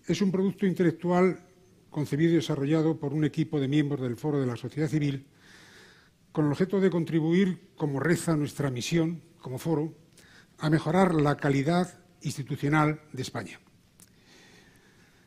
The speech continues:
Nada se puede mejorar, como diría el gran teórico de la gestión empresarial, Peter Drucker,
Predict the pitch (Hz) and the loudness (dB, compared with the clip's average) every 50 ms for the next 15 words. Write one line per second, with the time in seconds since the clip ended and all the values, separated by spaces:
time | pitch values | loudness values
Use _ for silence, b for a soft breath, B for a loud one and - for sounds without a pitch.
0 | b b _ _ _ _ _ _ _ - 151 180 214 226 208 - - 202 - 208 | b b _ _ _ _ _ _ _ -2 0 2 4 4 4 6 4 4 4 4
1 | 196 202 196 190 - - 190 196 208 214 208 - - - 170 156 156 147 147 151 | 4 4 4 4 2 2 2 2 2 2 2 -2 -4 -6 -4 -2 0 2 2 4
2 | 180 180 170 147 165 175 156 - 160 165 170 165 156 123 160 151 151 147 143 127 | 4 4 4 4 4 2 2 2 0 0 0 0 0 0 0 0 0 0 0 -2
3 | - 135 - - 170 160 151 131 139 - - 143 151 160 156 151 135 117 - - | -4 -4 -2 0 0 0 0 0 -2 -2 -2 0 2 2 2 2 0 -2 -6 -12
4 | - - - 151 127 - 147 127 131 147 143 - - 123 123 | -12 -8 -6 -6 -4 -4 -4 -4 -4 -4 -6 -6 -6 -10 -12